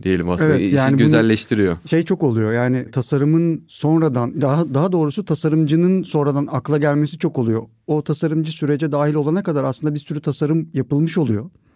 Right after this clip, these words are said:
Speaker 2: Ama en son tasarımcıya danışıldığı için konu şey oluyor tasarımcının gözünde. "Biz bir şey yaptık, bunu dediğin gibi güzelleştir." oluyor. Ama aslında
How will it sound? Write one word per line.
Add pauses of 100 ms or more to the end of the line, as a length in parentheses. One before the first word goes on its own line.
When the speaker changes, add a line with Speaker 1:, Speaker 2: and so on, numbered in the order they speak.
(100)
Speaker 2:
Ama
en
son
tasarımcıya
danışıldığı
için
konu
şey
oluyor
tasarımcının
gözünde.
"Biz
bir
şey
yaptık,
bunu
dediğin
gibi
güzelleştir." (100)
oluyor.
Ama
aslında